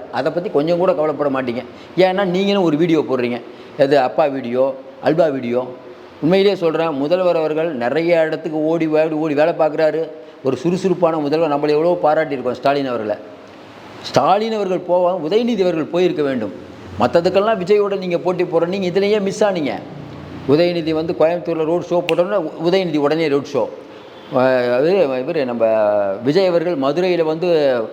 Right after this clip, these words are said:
அஹ், ரோட் ஷோ போன உடனே, உடனே அங்க பொதுக்குழு போடுறீங்க. விஜய், விஜய், விஜய்ன்னு விஜய் பார்த்து எல்லாம் பண்றீங்கல்ல, அவர் போயிட்டாரு, நீங்க ஏன் போல? உங்களுக்கு ராஜமரியாதை. ஏன், உங்களுக்கு காவல்துறை இருக்காங்க, எல்லாம் இருக்காங்க, போய் பார்த்துருக்கலாம். அவருக்கெல்லாம் அது கூட இல்ல.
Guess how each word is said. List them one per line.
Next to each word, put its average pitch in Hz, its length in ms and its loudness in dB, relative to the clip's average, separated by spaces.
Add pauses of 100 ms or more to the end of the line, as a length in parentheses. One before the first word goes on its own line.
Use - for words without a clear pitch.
(180)
அஹ், 127 320 2
ரோட் 185 220 2
ஷோ 180 120 2
போன 156 280 0
உடனே, 175 240 -2
உடனே 175 320 0
அங்க 165 240 0
பொதுக்குழு 165 440 0
போடுறீங்க. 113 340 -2 (500)
விஜய், 143 340 4
விஜய், 180 280 2
விஜய்ன்னு 180 280 -2
விஜய் 170 240 2
பார்த்து 160 260 0
எல்லாம் 165 280 0
பண்றீங்கல்ல, 147 340 0
அவர் 170 260 2
போயிட்டாரு, 175 360 0
நீங்க 156 180 -4
ஏன் 147 100 -4
போல? 123 200 0 (640)
உங்களுக்கு 151 760 2
ராஜமரியாதை. 151 800 0 (360)
ஏன், 147 180 2
உங்களுக்கு 127 240 0
காவல்துறை 147 500 2
இருக்காங்க, 147 320 0
எல்லாம் 165 280 0
இருக்காங்க, 170 300 0
போய் 151 240 -4
பார்த்துருக்கலாம். 143 400 -2
அவருக்கெல்லாம் 160 420 2
அது 170 140 0
கூட 190 180 0
இல்ல. 156 260 0